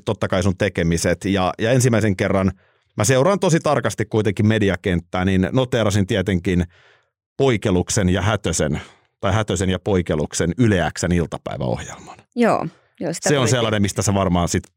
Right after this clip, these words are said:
Speaker 1: ponnahdit ison yleisön tietoisuuteen.
Speaker 2: Joo, joo, olihan mä ollut sitten X:llä siinä vaiheessa jo useamman vuoden, mut kyllähän se oli semmonen mun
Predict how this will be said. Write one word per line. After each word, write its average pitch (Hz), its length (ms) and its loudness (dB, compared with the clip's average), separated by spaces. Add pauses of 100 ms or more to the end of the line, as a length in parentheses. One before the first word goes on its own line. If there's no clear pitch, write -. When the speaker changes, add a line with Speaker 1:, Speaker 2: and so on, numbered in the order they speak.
Speaker 1:
ponnahdit 85 540 0
ison 80 260 0
yleisön 76 360 -2
tietoisuuteen. 262 680 -2
Speaker 2:
Joo, 202 220 2
joo, 220 220 2
olihan 302 240 6
mä 262 140 4
ollut 247 140 2
sitten 196 580 0 (240)
X:llä 165 240 2
siinä 165 260 2
vaiheessa 156 640 0 (200)
jo 160 260 2 (180)
useamman 185 520 2 (100)
vuoden, 170 440 4
mut 147 180 2
kyllähän 196 280 4
se 185 100 4
oli 165 180 4
semmonen 151 280 4
mun 135 260 2